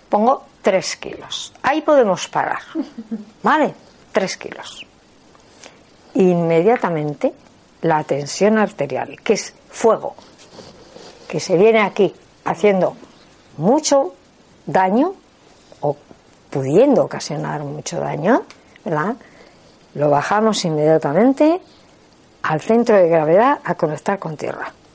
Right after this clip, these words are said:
Se acabó el fuego. Mira qué barato. <laughs> Sin contraindicaciones. ¿Vale? Y sin medicinas, ¿eh? Porque las medicinas para bajar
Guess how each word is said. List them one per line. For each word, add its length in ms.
Se 200
acabó 340
el 60
fuego. 320
Mira 340
qué 220
barato. 460
<laughs> 840
Sin 580
contraindicaciones. 1500
¿Vale? 420
Y 220
sin 320
medicinas, 920
¿eh? 240
Porque 280
las 200
medicinas 560
para 300
bajar 680